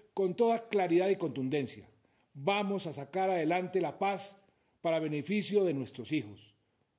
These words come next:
Vamos a cumplir lo acordado. Vamos a multiplicar los frutos de la paz que ya sentimos y vamos a llevarlos a todos los rincones del país.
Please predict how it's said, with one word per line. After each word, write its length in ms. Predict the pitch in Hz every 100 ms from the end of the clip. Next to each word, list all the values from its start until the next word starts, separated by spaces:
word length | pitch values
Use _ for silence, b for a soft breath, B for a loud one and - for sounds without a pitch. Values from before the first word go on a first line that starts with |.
| _
Vamos 260 | - 196 202
a 140 | 196
cumplir 420 | - 135 123 175 180
lo 60 |
acordado. 680 | 180 135 135 165 151 - - b b b b -
Vamos 240 | 208 220
a 80 | 208
multiplicar 720 | 175 151 170 147 - 208 202
los 240 | 190 -
frutos 480 | - - 220 240 220
de 80 | 185
la 160 | 151
paz 420 | 208 180 - - _ _ _ _
que 100 | -
ya 140 | 170 190
sentimos 680 | 196 180 226 151 107 - _ _ _ _ -
y 80 | 131
vamos 260 | 156 175
a 80 | 156
llevarlos 520 | 127 147 170 185 - b b
a 180 | - 170 - _
todos 520 | 262 214 147 117 - _ _
los 200 | 151 143
rincones 400 | 135 123 175 175
del 140 | 165 -
país. 480 | 123 127 - -